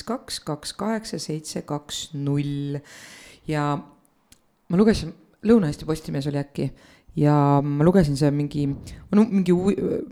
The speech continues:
nagu reklaamide lehekülg, kui metsikult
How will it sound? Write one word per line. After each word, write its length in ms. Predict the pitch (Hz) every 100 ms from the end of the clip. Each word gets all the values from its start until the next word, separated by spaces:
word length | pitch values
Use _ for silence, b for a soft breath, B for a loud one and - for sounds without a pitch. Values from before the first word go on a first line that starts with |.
| - _ _
nagu 160 | - 160
reklaamide 480 | 180 190 180 156 139
lehekülg, 520 | 165 151 143 139 - - _ _ _ _ _ -
kui 120 | 185 170
metsikult 1000 | 170 - - 143 - - - _ -